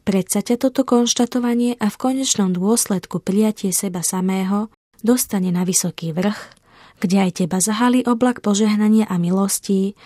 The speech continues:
ktoré tak veľmi potrebuješ do svojho života. Môj Ježiš, ktorý si v spoločenstve učeníkov vystúpil na vysoký vrch do samoty,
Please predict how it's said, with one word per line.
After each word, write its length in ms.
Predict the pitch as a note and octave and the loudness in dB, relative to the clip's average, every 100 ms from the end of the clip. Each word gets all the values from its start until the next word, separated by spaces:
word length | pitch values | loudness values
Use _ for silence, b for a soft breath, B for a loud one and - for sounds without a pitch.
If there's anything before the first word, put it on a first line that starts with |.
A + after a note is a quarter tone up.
| B B - | B B -6
ktoré 380 | - A3+ B3 B3+ | 2 4 4 2
tak 220 | B3 F#3+ | -2 0
veľmi 340 | G3 G3+ G#3 G3+ | 2 2 2 0
potrebuješ 800 | E3+ - F#3 F3 F#3 F3+ - - | -4 -2 -2 0 0 0 -2 -2
do 160 | E3+ | -2
svojho 400 | - F3+ F#3 F3 | -2 -2 -2 -2
života. 560 | F3+ E3+ D#3+ - D#3 - _ _ _ _ _ _ _ _ | -4 -4 -8 -8 -10 -12 _ _ _ _ _ _ _ _
Môj 420 | A3+ A3+ A3 G3+ G3 | 2 4 4 2 0
Ježiš, 460 | F#3 F3 - - _ - | -2 0 -2 -4 _ -12
ktorý 320 | - G#3 G3 | -4 -2 -2
si 140 | F#3 G3+ | -4 -2
v 80 | |
spoločenstve 880 | - - G#3+ G#3+ - G3+ F#3+ - F#3+ | -4 0 2 2 0 0 -2 -2 -2
učeníkov 680 | F#3+ - G3 F#3+ F3+ F#3+ F3 | 0 0 0 0 -2 -2 0
vystúpil 560 | F#3+ - G#3+ F#3+ G3 F#3 | 0 0 -2 0 0 0
na 100 | F#3 | -2
vysoký 480 | F#3 - G3 - F#3 | -2 -2 -4 -2 -2
vrch 240 | F#3+ E3+ F#3 | -2 -2 -4
do 80 | F3 | -4
samoty, 640 | - F3 F3+ - F#3 - | -4 -2 -4 -4 -6 -8